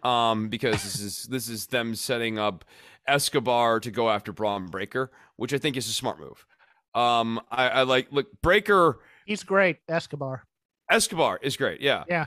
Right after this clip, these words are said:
Speaker 1: Breakker is going to need to be carried through these matches. And,
Speaker 2: Yep.
Speaker 1: like, when we talked about what, who do they have there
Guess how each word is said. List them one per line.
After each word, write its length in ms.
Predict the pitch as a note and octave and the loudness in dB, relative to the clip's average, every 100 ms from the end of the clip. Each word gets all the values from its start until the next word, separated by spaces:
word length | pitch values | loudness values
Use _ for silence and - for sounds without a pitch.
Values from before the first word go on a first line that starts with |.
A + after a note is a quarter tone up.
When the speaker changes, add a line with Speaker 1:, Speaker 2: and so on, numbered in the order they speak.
| - | -8
Speaker 1:
Breakker 540 | A#2+ E3+ G3+ G#3 A3 | -2 2 4 4 4
is 160 | F3 D#3+ | 4 -2
going 260 | - E3+ E3+ | -2 0 0
to 80 | |
need 200 | C3 D3 | 0 -2
to 60 | C#3 | -2
be 140 | B2 | -6
carried 520 | G#2 - C3 A2 D#2 - _ - | -8 -4 -2 -2 -6 -16 _ -10
through 160 | A#2+ | -6
these 220 | A#2 G#2+ | -4 -4
matches. 480 | A2+ A#2 A2+ F#2 D#2 | -2 0 -2 -6 -8
And, 80 | F#2 | -4
Speaker 2:
Yep. 120 | G#2+ | -4
Speaker 1:
like, 240 | A2+ A2+ C3 | -4 -4 -4
when 120 | C3 | -2
we 120 | B2+ | -2
talked 360 | D3 C#3+ D3+ D#3 | 2 2 2 0
about 520 | C3+ C3 B2+ B2+ - - - _ | 2 4 6 4 0 -12 -20 _
what, 560 | G2+ A2 A#2 C#3+ D3+ - _ _ - | -10 -6 2 2 2 -4 _ _ -14
who 220 | A#2 F3 D#3+ | -6 -6 -4
do 40 | |
they 220 | D#3 D#3 | 2 2
have 380 | C3 C#3 C#3+ B2 | 4 4 2 2
there 440 | C#3 D3 D3+ D#3 | 2 4 4 0